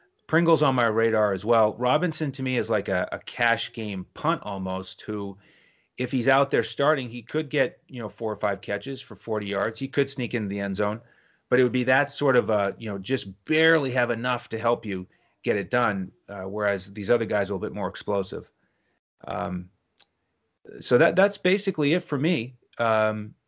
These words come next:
anything else on the Chiefs before we transition to the Bucs?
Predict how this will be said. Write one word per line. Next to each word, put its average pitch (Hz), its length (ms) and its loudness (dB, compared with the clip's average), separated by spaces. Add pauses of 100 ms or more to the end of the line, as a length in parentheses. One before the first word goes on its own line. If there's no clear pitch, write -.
anything 165 360 2
else 175 180 2
on 170 80 2
the 160 60 2
Chiefs 190 340 -2
before 147 340 -2
we 143 120 0
transition 147 600 -2
to 151 240 0
the 139 100 0
Bucs? - 440 0